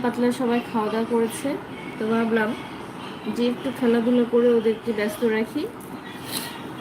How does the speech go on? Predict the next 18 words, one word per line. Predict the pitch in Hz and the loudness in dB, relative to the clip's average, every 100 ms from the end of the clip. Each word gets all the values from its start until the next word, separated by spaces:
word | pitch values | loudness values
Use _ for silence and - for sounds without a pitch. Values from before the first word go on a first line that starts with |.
| - - - - | -8 -8 -6 0
আমাকেও | 220 233 262 247 | 2 4 4 2
কোনো | 247 233 | 2 0
কাজ | 233 214 - | 2 0 0
করতে | 220 190 208 | -6 -4 -4
দিচ্ছে | 196 - 233 | -4 -4 -4
না। | 202 233 - - - - - - - - - - - 226 | -4 -4 -6 -10 -10 -10 -10 -10 -10 -10 -10 -10 -2 2
এ | 277 | 4
হচ্ছে | 285 302 - | 4 0 0
পোলো। | 262 214 165 185 - - - - - - - - - - - - - - - - - - - - - - - - - | 2 2 0 -4 -10 -14 -14 -12 -12 -12 -12 -12 -12 -12 -10 -10 -10 -10 -8 -8 -8 -8 -10 -10 -10 -10 -10 -8 -4
আপনাকে | 202 240 262 | 2 4 4
অসংখ্য | 240 285 254 277 | 4 2 0 0
ধন্যবাদ | 233 262 233 226 233 233 - | 2 4 4 4 2 2 0
কমেন্ট | 233 220 226 233 | 0 2 2 2
করার | 226 226 214 | 2 2 2
জন্য। | 240 220 220 233 240 262 - - - - | 2 2 2 2 2 0 -6 -10 -6 -2
আর | 202 | -2
যদি | 208 233 226 | 0 -2 -2
কেউ | 254 | -2